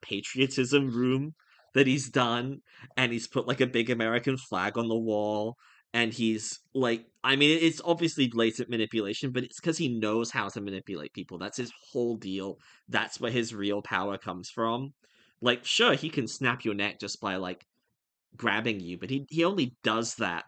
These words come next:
because he's at the point where he can. I think it's great.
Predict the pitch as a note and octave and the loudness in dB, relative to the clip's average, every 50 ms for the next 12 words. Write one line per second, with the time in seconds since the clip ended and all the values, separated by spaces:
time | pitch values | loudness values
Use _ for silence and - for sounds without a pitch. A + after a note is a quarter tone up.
0 | _ - A2+ - - A#2 G#2 - - - A#2 G#2+ G2+ - - G2+ G#2+ - - - | _ -8 -8 -4 -4 -4 -4 -4 -6 -6 -6 -6 -6 -6 -6 -6 -6 -6 -6 -10
1 | A#2+ - - - G#2+ G2 F#2+ F#2+ - _ _ _ _ _ _ _ _ - - A#2+ | -12 -10 -6 -4 -2 -2 -2 -6 -10 _ _ _ _ _ _ _ _ -4 -2 -2
2 | G#2+ G#2+ - G#2 F#2+ - - - A#2 G#2 F2 D#2 E2+ - - E3+ D#3+ - _ _ | -2 -2 -4 -8 -10 -10 -10 -6 -4 -4 -4 -6 -8 -12 -16 -20 -20 -20 _ _
3 | _ _ _ _ _ _ _ _ _ _ _ - B2 C3 C3 E3 D#3+ C3 D3 B2+ | _ _ _ _ _ _ _ _ _ _ _ -2 0 0 2 2 2 2 0 0
4 | - - - B2+ B2 A2+ A2+ A#2+ - | -2 -4 -4 0 2 2 2 0 -2